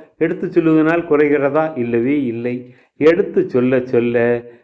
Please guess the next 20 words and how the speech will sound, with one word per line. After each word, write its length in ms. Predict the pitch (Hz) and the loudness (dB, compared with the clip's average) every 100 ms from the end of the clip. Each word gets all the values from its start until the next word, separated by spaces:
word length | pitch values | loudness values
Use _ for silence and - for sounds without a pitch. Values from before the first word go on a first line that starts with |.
| _ | _
அது 200 | 143 165 | 0 0
கூர்தீட்டப்படுகிறது. 1500 | 165 240 277 175 151 - 127 - 117 110 110 107 113 117 117 - _ | 2 2 2 2 0 2 -2 0 -2 0 -2 -2 -2 -2 -4 -16 _
எனவே 300 | 147 165 160 | 0 2 2
அறிவு 540 | 117 127 165 175 165 | 2 2 4 2 2
கடல் 340 | - 135 151 143 | 0 -2 0 0
அவ்வாறு 440 | 117 131 143 143 | 0 0 0 -2
வருவது 360 | 117 123 123 117 | -2 -2 -2 -2
போல 360 | 131 127 117 117 - _ 107 | -2 -2 -4 -8 -20 _ -4
அருள் 360 | 143 196 226 | 0 0 0
நிதியும் 540 | 170 143 135 127 135 135 135 135 _ | 0 0 0 0 0 -2 -8 -16 _
தர 360 | 139 151 185 190 | -2 0 0 0
தர 320 | 180 170 202 | 0 0 2
இரண்டு 340 | 160 160 160 | 2 0 0
மடங்காக 540 | 156 147 143 135 135 180 | 0 -2 -2 -2 -4 -4
சேர்ந்து 420 | 165 123 123 123 | -4 -4 -4 -8
கொண்டே 360 | 123 117 117 123 | -8 -8 -8 -10
போகும். 340 | 113 104 - | -14 -18 -18
ஆனந்த 800 | - 143 170 185 196 190 190 208 | -6 -2 0 2 2 0 0 -2
மலை, 300 | 165 143 143 143 - _ _ _ _ _ _ _ 143 | 0 -2 -2 -6 -16 _ _ _ _ _ _ _ -6
அவன் 280 | 160 170 | -2 -2